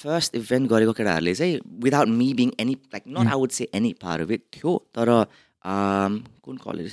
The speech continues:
Speaker 1: थियो त्यो? तिम्रो लाजिम पार्कको कलेज थियो नि एउटा, लाजिम पार्कमा याद छ?
Speaker 2: त I'm, I'm, like, म त्यति धेरै
Speaker 1: Um,
Speaker 2: फ्यामिलियर छैन
Speaker 1: something
Speaker 2: काठमाडौँदेखि।
Speaker 1: academy हो कि something के हो क्या? उनीहरूको चाहिँ फर्स्ट
Speaker 2: Okay।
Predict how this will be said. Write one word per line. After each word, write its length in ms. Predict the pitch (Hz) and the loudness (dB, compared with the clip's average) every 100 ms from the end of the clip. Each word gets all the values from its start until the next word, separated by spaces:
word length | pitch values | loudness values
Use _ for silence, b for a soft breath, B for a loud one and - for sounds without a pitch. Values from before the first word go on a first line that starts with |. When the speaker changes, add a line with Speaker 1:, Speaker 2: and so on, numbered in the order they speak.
| - | -14
Speaker 1:
थियो 80 | - | -16
त्यो? 160 | - 110 _ _ _ _ _ _ _ _ _ _ _ _ _ | -16 -16 _ _ _ _ _ _ _ _ _ _ _ _ _
तिम्रो 160 | 104 104 | -6 0
लाजिम 320 | 110 123 131 | 0 0 -4
पार्कको 240 | 110 107 | -8 -10
कलेज 360 | - 98 95 - | -12 -10 -10 -10
थियो 60 | |
नि 60 | 117 | -12
एउटा, 160 | 92 90 | -10 -10
लाजिम 280 | 95 101 | -10 -12
पार्कमा 280 | 98 92 92 | -16 -20 -18
याद 120 | 95 101 | -20 -16
छ? 100 | 98 | -10
Speaker 2:
त 200 | 87 - | -8 -6
I'm, 160 | 87 107 - | -2 -2 -2
I'm, 200 | 107 110 | -2 0
like, 220 | 107 - | -2 -2
म 20 | |
त्यति 300 | - - - | 0 -2 2
धेरै 220 | 101 98 | 4 4
Speaker 1:
Um, 360 | 95 95 95 92 - _ | 2 -2 -8 -10 -16 _
Speaker 2:
फ्यामिलियर 300 | - 107 98 | -8 -2 -2
छैन 140 | 98 98 | 0 -2
Speaker 1:
something 60 | |
Speaker 2:
काठमाडौँदेखि। 520 | 104 127 190 - - 95 | -4 -2 -2 0 -2 -2
Speaker 1:
academy 460 | 110 110 104 101 85 | -2 -2 -2 -4 -4
हो 60 | |
कि 100 | 98 | -6
something 260 | 107 98 92 | -8 -12 -12
के 100 | 95 | -10
हो 100 | 82 | -6
क्या? 140 | 123 - _ _ _ _ - _ - | -8 -10 _ _ _ _ -20 _ -10
उनीहरूको 240 | 113 98 | -6 -6
चाहिँ 140 | 101 104 | -6 -8
फर्स्ट 320 | 110 120 113 | -6 -6 -6
Speaker 2:
Okay। 160 | 101 | -8